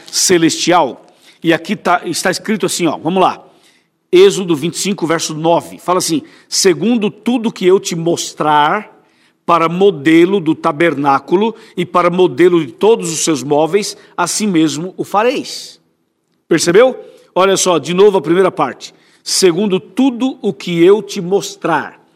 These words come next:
Essa expressão, "que eu te mostrar", significa que Deus estava, estaria dando a Moisés uma visão.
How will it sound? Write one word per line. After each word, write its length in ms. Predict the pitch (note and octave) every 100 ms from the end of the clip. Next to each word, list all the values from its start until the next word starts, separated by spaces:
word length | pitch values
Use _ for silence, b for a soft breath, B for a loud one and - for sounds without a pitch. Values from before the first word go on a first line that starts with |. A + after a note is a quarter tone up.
| b b b F#3
Essa 200 | A3+ G#3+
expressão, 600 | - G#3 E3+ - F3+ C3+ B B
"que 200 | - F3
eu 160 | G#3 C4
te 160 | -
mostrar", 680 | F3+ F3+ - - F3 D3 - B B
significa 580 | - F3+ F3 G#3+ E3+
que 120 | - D#3
Deus 280 | F3 G3
estava, 400 | D#3 F3+ F3 F#3 - _ -
estaria 340 | - F3 F#3+
dando 280 | D3 G3+ G3
a 40 |
Moisés 480 | F3+ D3 D3+ F3+ - b b b
uma 220 | F#3 G3
visão. 720 | D#3+ F3 D3+ A#2+ F3 E3 G#2